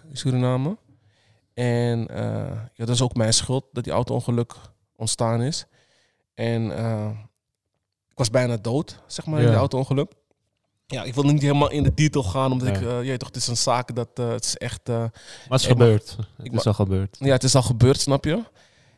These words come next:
Speaker 1: En uiteindelijk, ik ben er gelukkig, eh,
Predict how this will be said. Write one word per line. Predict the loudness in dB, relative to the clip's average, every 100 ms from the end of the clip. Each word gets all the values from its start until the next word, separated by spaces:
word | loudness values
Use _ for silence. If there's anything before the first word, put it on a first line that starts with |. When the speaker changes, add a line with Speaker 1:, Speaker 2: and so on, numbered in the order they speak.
| _
Speaker 1:
En | -2 0 0 0
uiteindelijk, | -2 2 6 6 6
ik | 2 0 4
ben | 4
er |
gelukkig, | 6 6 6 2 -2
eh, | 2 2 4 2